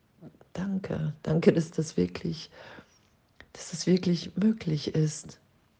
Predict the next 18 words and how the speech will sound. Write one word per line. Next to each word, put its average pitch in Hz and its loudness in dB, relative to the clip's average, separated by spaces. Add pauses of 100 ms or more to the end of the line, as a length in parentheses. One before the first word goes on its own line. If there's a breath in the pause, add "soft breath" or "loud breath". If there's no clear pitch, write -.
(140)
und 156 -2
dass 156 2
uns 160 0
das 170 -2 (240)
gegeben 175 2
ist. - -4 (2000)
Wenn 165 2
wir 160 6
nichts 175 2
mehr 160 0
schützen, 156 -2 (880)
wenn 156 -2
wir 156 4
nicht 165 2
mehr 156 4
Recht - -4
haben 151 0
wollen 151 0